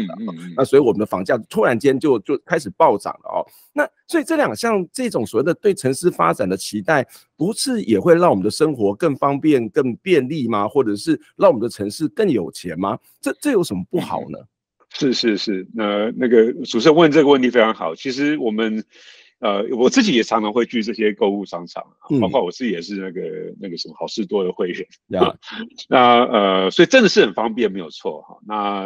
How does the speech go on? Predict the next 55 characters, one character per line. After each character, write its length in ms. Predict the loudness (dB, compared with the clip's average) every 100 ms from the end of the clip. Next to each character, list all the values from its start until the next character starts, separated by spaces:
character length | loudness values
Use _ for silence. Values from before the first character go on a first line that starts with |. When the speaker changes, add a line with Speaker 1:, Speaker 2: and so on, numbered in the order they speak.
| -10
Speaker 2:
呃， 220 | -12 -10
然 20 | -6
后 140 | -6
科 220 | 2 2
技， 460 | 2 -2 -2 -2 -4
呃， 320 | -4 -6 -8
比 60 | -10
如 80 | -8
说 220 | -4 -2
手 200 | -4 -8
机、 460 | -8 -8 -6 -4 -4
电 260 | -2 -2
脑、 340 | -2 -8 -10 -10
网 140 | -10
际 120 | -8 -6
网 140 | -6
路 120 | -6
等 240 | -6 -8 -6
等 100 | -8 -8
哈， 120 | -14
我 120 | -16 -14
们 100 | 2
都， 320 | 4 4 2 -8 -20 -20 _ _
呃， 240 | -10 -8 2
对， 400 | 6 6 6 0
呃， 400 | -6 -6 -6 -8 -12
我 100 | -18
们 100 | -14
的 100 | -8
生 160 | -2 0
活 100 | 0
来 60 | 0
讲 180 | -4
是 260 | -8 -8 -10 -2
带 140 | 2
来 160 | 2 0 -6 _
非 100 | -6
常， 180 | -4 -6 -8
非 80 |
常 220 | -10 -12 -12
多 180 | -8 -6
的 180 | -8
一 40 | -10
种 200 | -12 -14 _ -4
便 200 | -4 -2
利 240 | -8 -12
哈。 120 | -18 -20 -2
那 160 | 0
可 100 | 2 4
是 120 | 6
我 100 | 8
觉 180 | 8 8
得， 280 | 10 8 6 -4 _ _ _
我， 120 | 0
我 300 | 4 4 2